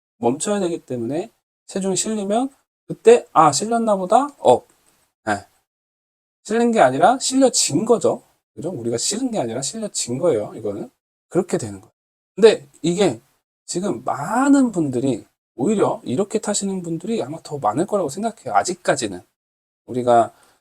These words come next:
지금 이런 다운과 업에 대한, 그리고 인터스키의 이 교육 과정 자체가 지금 계속 과도기에서 발전하고 있는 과정이기 때문에, 예, 제가 슬로프에서 봐도 지금 이-, 요렇게 타시는 분들이 훨씬 많습니다.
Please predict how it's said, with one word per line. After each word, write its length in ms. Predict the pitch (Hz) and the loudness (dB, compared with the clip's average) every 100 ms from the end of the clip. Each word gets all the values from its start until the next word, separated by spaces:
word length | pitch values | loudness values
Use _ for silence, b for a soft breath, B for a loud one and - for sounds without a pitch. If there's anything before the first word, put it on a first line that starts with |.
| _ | _
지금 320 | - 120 110 101 | -12 -6 -4 -4
이런 380 | 113 110 104 | -2 -4 -6
다운과 500 | - 107 113 151 151 | -4 2 2 4 2
업에 320 | 110 107 156 151 | 4 4 4 6
대한, 400 | 123 135 165 190 _ - | 4 2 -2 -8 _ -10
그리고 440 | 107 110 104 101 _ _ _ _ 117 | -8 -6 -8 -8 _ _ _ _ -6
인터스키의 760 | - 165 - - - 131 110 | -4 -4 -6 -10 -8 -8 -8
이 60 | 107 | -12
교육 280 | - 147 165 | 0 0 0
과정 380 | - 107 131 135 | -2 0 0 0
자체가 680 | - 107 - 113 143 104 - b b b - | -6 -8 -4 4 4 4 0 b b b -12
지금 140 | 135 | -12
계속 560 | - 240 233 226 220 - | -6 -2 -2 0 -4 0
과도기에서 920 | 127 139 151 147 143 139 135 123 110 | 0 2 2 4 2 4 2 0 -4
발전하고 600 | - 117 175 175 170 165 | -8 -2 2 4 2 0
있는 320 | 139 160 185 | -4 -4 -4
과정이기 580 | - 113 135 143 143 139 | -6 -6 -4 -2 -4 -4
때문에, 540 | 143 135 151 170 123 - _ _ _ _ 131 | -2 -2 0 0 -2 -8 _ _ _ _ -10
예, 120 | 107 | -8
제가 240 | - 147 | -2 0
슬로프에서 800 | 202 240 247 240 - 202 185 180 | 0 0 0 0 -2 -4 0 0
봐도 560 | 175 110 117 156 208 220 | 4 4 6 4 2 0
지금 320 | - 135 123 | -4 -12 -8
이-, 240 | 98 82 120 | -8 -6 -4
요렇게 380 | 156 220 - 208 | -2 -4 -6 -12
타시는 460 | - - 190 175 | -8 -8 -6 -6
분들이 360 | 143 123 117 160 | -4 -4 -4 -4
훨씬 460 | 170 254 294 285 147 | -2 -2 0 -4 -4
많습니다. 680 | 95 101 - 143 107 - | -4 -4 -4 -4 -6 -12